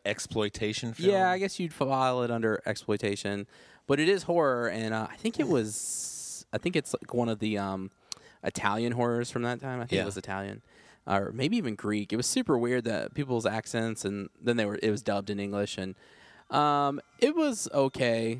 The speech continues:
Speaker 2: It's on Amazon Prime. I watched it. It had some cool art, but the movie itself was, eh, it's about, like, witches and time travel, I think, and I don't know. It was kinda weird. Um, not, not the worst I've seen from that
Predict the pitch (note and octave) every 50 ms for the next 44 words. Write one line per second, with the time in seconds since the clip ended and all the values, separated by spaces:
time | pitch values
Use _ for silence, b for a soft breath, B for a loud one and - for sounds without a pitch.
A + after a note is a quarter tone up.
0 | C3+ - _ - C3+ - - G3+ F#3+ F#3 E3 E3 D#3+ D#3+ D3+ D3+ D3 C#3+ C3+ -
1 | - C#3 C3 C3 B2+ B2+ B2 B2 B2+ A2+ A2 A#2 A#2 A#2 A#2 - - - B2 A#2
2 | A#2 C3+ B2+ - A#2 G#2+ - A#2 - - G#2+ A2 A2 G2 F2+ A2+ A2+ B2+ D3+ E3
3 | D3 B2 G2 - - G#2+ G#2 G#2 - - F#2 G2 G2 F#2+ - - _ b b b
4 | b b b b b b b b b - F#3 F#3 F3+ F3+ F3 D#3+ D#3+ D3+ C#3 A#2+
5 | A2+ G#2+ - G2+ G#2+ A#2+ B2 - - C3+ B2+ A#2+ A#2+ A#2+ A#2 A#2 A#2 A2+ A#2 A#2
6 | A2 G#2+ G2+ G#2 G#2 G2+ G2+ G2 G2 G#2+ G2+ - - - - - A#2+ B2+ C#3+ D#3+
7 | F3+ F#3 - G#3 G3+ G3+ G3+ G3+ G3+ G3+ G#3 G3+ G3 F#3+ - G3+ G3+ G3 G3 F#3+
8 | F#3 - C3+ A#2 A2+ - - C3 C3 A#2+ A#2 A#2 A2+ G#2 - C#3 C3+ - - D#3+
9 | C3 A#2 A#2 A#2+ A#2+ A#2 A#2 A#2 - b b b b b b b b b b -
10 | A2+ A2+ A2+ A2+ A2 A2+ B2 B2+ B2+ _ _ _ - F#3+ G#3 G#3 G#3 F#3 - -
11 | F3 F#3+ F#3 - F3+ E3 D#3+ E3+ E3 E3+ - - - - - - E3 D#3+ - -
12 | - E3+ E3+ E3+ E3 - - E3 E3 E3 -